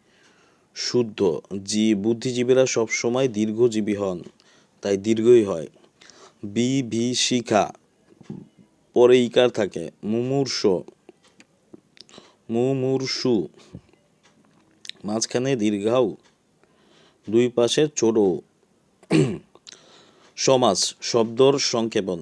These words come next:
গায়ে হলুদ, গায়ে হলুদ দেওয়া হয় যে অনুষ্ঠানে। বহুব্রীহি সমাস, এটা শুধু হলুদ মাখা নয়, আস্ত একটা অনুষ্ঠান।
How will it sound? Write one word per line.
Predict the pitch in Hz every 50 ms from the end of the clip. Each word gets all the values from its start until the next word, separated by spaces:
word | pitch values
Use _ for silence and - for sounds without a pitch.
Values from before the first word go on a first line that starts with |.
| 90 95
গায়ে | 107 110 123 127
হলুদ, | 131 123 117 104 95 90 87 90
গায়ে | 104 110 120 127
হলুদ | 127 127 127 131 127
দেওয়া | 117 117 113 117 123
হয় | 127 131 131
যে | 113 107 110 117 120
অনুষ্ঠানে। | 110 113 117 110 - - - 113 104 95 85 78 73 - _ _ _ _ - _ _ _ _ _ _ _ _ - - _ - 104
বহুব্রীহি | 113 120 131 127 135 135
সমাস, | - 123 110 104 92 90 - - -
এটা | 123 123 139 139
শুধু | 127 139 135 131 139 147 147 - - _ _ _ _ _ - - - - - - - 117
হলুদ | 123 135 135 131 -
মাখা | 117 107 - 101 92
নয়, | 95 85 82 - - -
আস্ত | - 113 - - - 120
একটা | 117 117 117 - 113 101
অনুষ্ঠান। | 95 101 104 104 - - 90 78 67 57